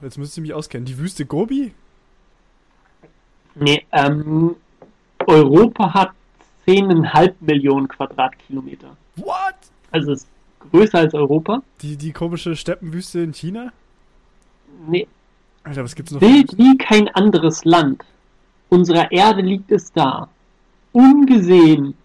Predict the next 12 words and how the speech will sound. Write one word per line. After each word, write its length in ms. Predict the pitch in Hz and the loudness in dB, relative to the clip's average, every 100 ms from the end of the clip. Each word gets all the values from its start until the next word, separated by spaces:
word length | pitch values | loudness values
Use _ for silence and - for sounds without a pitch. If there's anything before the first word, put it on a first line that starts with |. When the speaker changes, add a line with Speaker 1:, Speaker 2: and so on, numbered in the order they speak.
| _ - | _ -6
Speaker 2:
und 200 | 139 - - | -6 -4 -2
unbetreten. 880 | 196 208 202 _ 160 139 - 139 160 _ _ _ _ _ _ _ _ _ _ _ _ | -2 -4 -8 _ -14 -14 -14 -20 _ _ _ _ _ _ _ _ _ _ _ _ _
Roald 600 | 147 139 196 226 196 190 - | -6 0 4 4 4 2 -4
Amundsen. 760 | 160 156 139 135 _ _ 131 - _ _ _ _ _ _ _ _ _ _ _ _ _ | -6 -4 -4 -8 _ _ -20 -20 _ _ _ _ _ _ _ _ _ _ _ _ _
Speaker 1:
Alter, 460 | 151 147 131 123 127 _ _ _ | -10 -8 -8 -10 -14 _ _ _
keine 300 | - 143 123 | -12 -8 -8
Ahnung. 240 | 113 113 117 _ _ _ _ _ _ _ _ _ _ | -10 -12 -16 _ _ _ _ _ _ _ _ _ _
Speaker 2:
Hä, 200 | 151 208 | -2 -2
du 100 | 165 | -4
kennst 340 | - 170 165 | -2 -2 -2
nicht 220 | 180 226 - - | -2 -2 -4 -8
Amundsen? 640 | 170 240 269 _ 294 330 | -2 -2 -2 _ 0 0